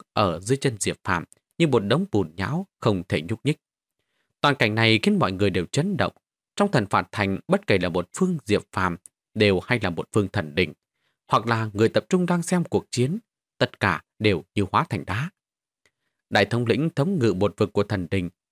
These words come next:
tuyệt đối là trí cường giả trong đại thánh, ngạo thế mà đi.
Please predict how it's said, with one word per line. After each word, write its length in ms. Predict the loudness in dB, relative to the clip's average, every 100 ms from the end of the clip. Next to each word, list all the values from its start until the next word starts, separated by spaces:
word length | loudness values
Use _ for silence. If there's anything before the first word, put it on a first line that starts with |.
| _
tuyệt 140 | 0 2
đối 180 | 2 2
là 80 | 0
trí 200 | 0 0 2
cường 220 | 0 0
giả 280 | -2 -2 -4 -6
trong 240 | -4 -4 -4
đại 180 | -6 -4
thánh, 240 | -4 -4 -6 _ _ -2
ngạo 140 | 0
thế 200 | 2 0
mà 160 | 0 -2
đi. 240 | -2 -2